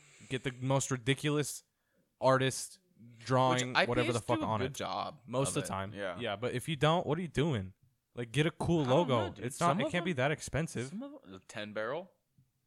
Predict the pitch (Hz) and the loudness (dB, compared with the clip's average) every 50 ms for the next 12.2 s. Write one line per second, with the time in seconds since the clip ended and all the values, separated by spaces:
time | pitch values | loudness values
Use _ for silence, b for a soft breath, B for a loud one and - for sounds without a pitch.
0 | _ _ - - 104 135 139 143 170 180 175 156 127 107 101 92 135 208 196 185 | _ _ -20 -4 2 4 8 8 10 10 8 8 4 2 -2 -4 -4 -4 -4 -2
1 | - 170 180 233 320 - - 107 104 95 90 101 113 117 127 156 185 196 185 220 | -2 -4 -4 -4 -6 -8 -10 -10 -10 -10 -8 -8 -8 -6 -4 -4 -6 -4 -4 -6
2 | 240 285 320 339 311 131 - - - 170 160 139 160 156 - 139 135 120 117 113 | -6 -4 -6 -6 -8 -10 -10 -10 -10 -6 -4 -4 -4 -2 -2 -2 -2 0 -2 -2
3 | - - - - 180 185 196 190 170 151 110 113 120 120 - - - 160 165 160 | -2 -4 -2 0 0 0 0 -2 -6 -8 -8 -8 -8 -8 -6 -4 -2 0 0 0
4 | 147 135 127 120 - - - 135 147 147 - - 165 185 - - - 165 143 120 | 0 -2 -2 -2 -4 -4 -4 -4 -4 -4 -6 -8 -8 -8 -6 -2 -2 0 0 0
5 | 110 117 - - 131 131 143 185 202 190 196 185 175 170 165 151 - - 147 139 | -2 -2 -4 -2 -2 0 2 2 2 2 2 2 4 4 2 0 0 0 -2 -2
6 | - - - - 160 165 120 98 95 - _ _ _ - 127 131 135 120 107 - | -2 2 4 4 4 4 4 2 -2 -8 _ _ _ -2 2 4 4 2 2 0
7 | - _ _ - - 131 160 196 180 175 151 127 - _ - - 175 - - 131 | -6 _ _ 0 2 4 4 4 2 2 0 0 -2 _ -4 -6 -6 -2 -2 -2
8 | 131 139 - 127 123 - - - - 127 120 123 127 127 123 - - 120 110 117 | 0 0 -2 -4 -4 -4 -6 -6 -4 -4 -2 -2 -2 -2 -4 -4 -4 -4 -2 -2
9 | 127 127 123 117 - 139 143 151 139 120 - 151 160 147 147 - - 143 143 156 | -2 -2 -2 -2 0 0 0 0 0 0 2 2 0 0 0 -2 0 0 0 0
10 | 175 170 165 135 131 139 143 147 147 143 - - 156 135 - - 127 160 175 180 | -2 -4 -4 0 2 2 2 2 -2 -6 -8 -6 -6 -6 -4 -2 0 2 2 2
11 | - - 127 190 190 185 165 165 180 175 - 180 165 127 120 170 185 190 185 139 | 2 2 4 6 6 6 6 4 2 2 0 0 -2 0 2 2 2 2 2 2
12 | 117 101 92 | 0 -4 -8